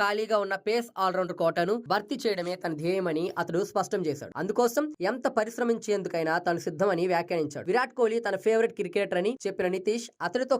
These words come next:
కలిసి డ్రెస్సింగ్ రూమ్ ను పంచుకోవడం అంతా కలలా ఉందన్నాడు. అతడు తన రోల్ మోడల్ అని అన్నాడు. కోహ్లీని చిన్నప్పటి నుంచి ఆరాధిస్తున్నానని,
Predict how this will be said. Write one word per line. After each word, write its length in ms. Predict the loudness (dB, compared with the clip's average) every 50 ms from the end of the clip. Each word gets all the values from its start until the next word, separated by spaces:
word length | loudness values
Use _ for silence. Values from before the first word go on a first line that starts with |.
| 4 2
కలిసి 260 | 2 2 -2 -4 -4 -4 -8 -6 -2 0
డ్రెస్సింగ్ 320 | 0 2 2 0 2 2 4
రూమ్ 100 | 4 4
ను 40 | 4 4
పంచుకోవడం 440 | -2 -2 0 0 0 2 2 0 -2 -2 -2 -4
అంతా 220 | -4 0 0 -2 0 2
కలలా 240 | 2 2 4 4 2 0
ఉందన్నాడు. 380 | 0 -2 -4 -4 -6 -10 -14 -16 _ -4 -2
అతడు 180 | -2 -2 -2 0 2
తన 100 | 2 4 4
రోల్ 180 | 4 4 4 4 4
మోడల్ 200 | 2 2 2 0 2
అని 100 | 2 2 2
అన్నాడు. 260 | 2 0 -2 -2 -4 -8 _ 2
కోహ్లీని 440 | 2 4 4 2 -2 -2 -2 -2 -2 -2 -4 -2
చిన్నప్పటి 380 | -2 0 0 0 0 -2 -4 -2 -4
నుంచి 160 | -2 -2 -4 -2 2 2
ఆరాధిస్తున్నానని, 680 | 2 2 0 -2 -4 -4 -4 -2 -2 0 0 -2 -4